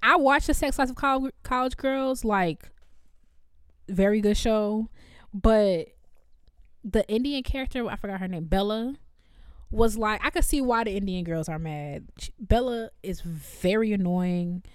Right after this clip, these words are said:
She's like, she fits into, like, that trope that I've seen in other, other Mindy Kaling shows and stuff like that. It's, I'm not Indian, so I'm not gonna speak on it. And then, um, she has, like, almost no redeeming qualities. Every time she had the,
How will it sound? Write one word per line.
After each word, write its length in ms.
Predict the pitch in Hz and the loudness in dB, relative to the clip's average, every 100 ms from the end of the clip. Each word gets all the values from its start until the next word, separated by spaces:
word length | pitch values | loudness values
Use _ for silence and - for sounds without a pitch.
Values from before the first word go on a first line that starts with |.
| - - _ - | -20 -20 _ -12
She's 500 | - 214 196 190 180 | -6 -4 -4 -2 -4
like, 180 | 180 | -2
she 500 | - 220 208 202 190 - - | -4 -2 -4 -4 -6 -12 -16
fits 260 | - 233 233 | 2 4 4
into, 320 | 226 - 220 | 2 2 2
like, 240 | 190 180 | 2 -2
that 240 | 185 175 - | -2 -4 -4
trope 440 | - 196 190 - - | 0 2 6 12 12
that 240 | 170 156 | 10 0
I've 160 | 180 180 | 0 0
seen 480 | - 190 190 180 - - - - | 0 0 0 -4 -10 -20 -18 -10
in 160 | 185 | -6
other, 360 | 175 175 185 185 - | -2 0 0 -2 -4
other 240 | 180 185 | 0 2
Mindy 220 | 185 190 185 | 2 0 -2
Kaling 360 | 202 190 180 | -2 0 -2
shows 280 | - 190 185 | 0 0 0
and 100 | 185 | 0
stuff 220 | 202 - | -2 0
like 180 | 190 - | -4 -2
that. 360 | 196 190 190 - - - - - - | -2 -2 -4 -8 -20 -20 -20 -20 -12
It's, 180 | 190 185 - | 2 2 2
I'm 140 | 196 | -4
not 120 | 180 | -4
Indian, 240 | 165 170 160 | -4 -4 -4
so 100 | 175 | -4
I'm 40 | |
not 100 | 170 | -4
gonna 80 | 160 | 6
speak 220 | - - | 12 12
on 140 | 170 165 | 10 -4
it. 160 | 160 - - - - - | -6 -10 -20 -20 -20 -6
And 160 | 202 | -2
then, 480 | 190 180 175 170 160 - - - - | 0 0 -2 -4 -8 -16 -20 -20 -2
um, 480 | 196 180 170 165 - _ _ - - - | 0 2 0 -2 -8 _ _ -20 -20 -14
she 180 | - 285 | -2 0
has, 100 | 311 | 2
like, 80 | - | 2
almost 300 | 254 262 208 | 4 4 2
no 180 | 208 233 | 2 2
redeeming 280 | 220 208 | 2 -2
qualities. 320 | 202 208 190 - | 0 0 0 -2
Every 180 | 233 | -2
time 280 | 269 262 254 | -2 -2 -2
she 140 | - 240 | -2 -4
had 180 | 247 214 | -2 -4
the, 160 | 185 | -4